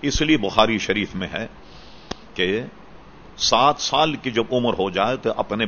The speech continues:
بچوں کو نماز پڑھاؤ، ہر چند کہ اس میں بچہ بالغ نہیں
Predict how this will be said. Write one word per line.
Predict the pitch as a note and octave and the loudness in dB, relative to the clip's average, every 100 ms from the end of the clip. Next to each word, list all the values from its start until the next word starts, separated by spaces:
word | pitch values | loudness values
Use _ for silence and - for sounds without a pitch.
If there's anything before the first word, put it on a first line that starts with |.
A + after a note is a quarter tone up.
| F#2 | -2
بچوں | F2 - A2+ | -4 -4 -2
کو | A2 | -2
نماز | G#2+ F#2+ G2+ G#2+ - | -2 0 0 -2 -4
پڑھاؤ، | E2 D2+ C#2+ - - - - - - | -4 -4 -10 -16 -20 -20 -20 -10 -8
ہر | F#2+ | -4
چند | A2+ A#2+ G#2+ | -2 -2 -2
کہ | |
اس | G#2+ F#2 | -4 -2
میں | A2 | -4
بچہ | F#2+ F#2 G#2+ G2+ | -4 -2 -2 0
بالغ | F2+ G2 G2+ | 0 0 -4
نہیں | G2+ A2+ | -4 -6